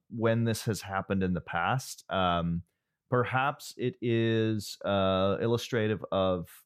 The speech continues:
the M S C's independence that, um, that the fishery is losing its certificate, um, because it's certainly, there's been, um, criticism leveled that it's, um, the M S C will, will, um, do what it needs to do to keep its, uh, companies,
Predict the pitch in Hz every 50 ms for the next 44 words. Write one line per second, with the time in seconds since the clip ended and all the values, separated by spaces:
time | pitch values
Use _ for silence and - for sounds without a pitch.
0 | _ _ 104 101 101 98 - - 101 101 98 92 - - - 104 101 95 87 101
1 | 98 92 90 - - - 175 202 175 131 110 104 107 - - - 104 98 92 90
2 | 87 - - - - _ _ _ _ _ _ _ _ - - 98 98 95 92 92
3 | 90 90 90 90 90 - 87 - - 95 - - 107 - - 107 101 95 92 90
4 | 104 143 156 151 - - - _ _ _ _ - 95 95 87 - 87 87 87 -
5 | - - - 87 - - 87 - - - _ - 90 82 - - _ _ _ _
6 | _ _ _ - - 98 98 98 95 92 90 90 90 90 90 92 90 92 - _
7 | - - - 101 90 95 - - - 104 - - 98 95 90 87 - - 101 95
8 | 90 85 82 - _ _ - 85 85 82 85 - 120 117 110 - - 101 80 90
9 | 90 87 87 87 82 87 92 92 82 90 87 87 85 82 - - - - 78 82
10 | 85 85 82 - - 82 90 87 82 - - - 90 82 82 90 87 87 85 82
11 | 80 - - 87 90 85 80 80 80 73 - - - 85 82 80 80 78 76 87
12 | - 113 101 87 87 - - 120 117 - - - 98 87 90 90 90 85 85 -
13 | - 87 - 87 80 - - - - - - 87 90 85 82 80 82 82 82 80
14 | 80 67 57 - - 98 87 - 90 85 85 80 -